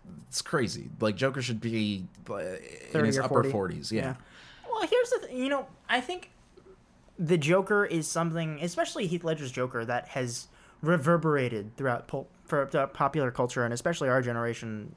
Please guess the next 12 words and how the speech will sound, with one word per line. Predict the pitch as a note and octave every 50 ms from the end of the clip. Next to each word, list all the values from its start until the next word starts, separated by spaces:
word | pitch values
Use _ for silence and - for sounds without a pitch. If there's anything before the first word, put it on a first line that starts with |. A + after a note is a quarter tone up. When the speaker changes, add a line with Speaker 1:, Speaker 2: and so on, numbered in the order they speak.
| -
Speaker 2:
even | - D3 F3 F3+ A#2+ A2
generations | A#2 A#2 A#2 A#2+ A2+ - - G#2 A2+
older | B2+ D#3+ C#3+
than | C#3+ C3
us, | A#2+ B2 B2 - - - - - -
where | D#3 D#3+
they | D#3+ E3+
now | E3+ E3+ D#3+ E3 D#3+
have | D3+ D#3+ D3+ D3
this | D3 C3+
perception | - - D3+ C3 - D3 - - - C3+ C3
of, | - B2 B2 A2+ -